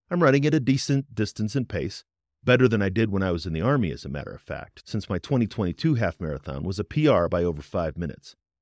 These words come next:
I'm a solid middle-of-the-pack runner. I missed breaking two hours by only a couple of minutes,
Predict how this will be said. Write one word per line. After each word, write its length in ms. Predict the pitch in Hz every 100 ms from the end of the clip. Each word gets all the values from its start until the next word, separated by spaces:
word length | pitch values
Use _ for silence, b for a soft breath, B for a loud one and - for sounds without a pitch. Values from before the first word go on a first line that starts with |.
| _ _ -
I'm 140 | 101
a 40 | 98
solid 460 | - 143 143 127
middle-of-the-pack 640 | 123 127 117 101 - 95 -
runner. 320 | 85 76 - - _ _ _
I 60 | 87
missed 260 | 120 -
breaking 360 | - 117 107 104
two 220 | - 120
hours 260 | 104 104 104
by 120 | 90
only 220 | 95 98
a 60 | 85
couple 280 | - - 92
of 60 |
minutes, 400 | 87 107 69 -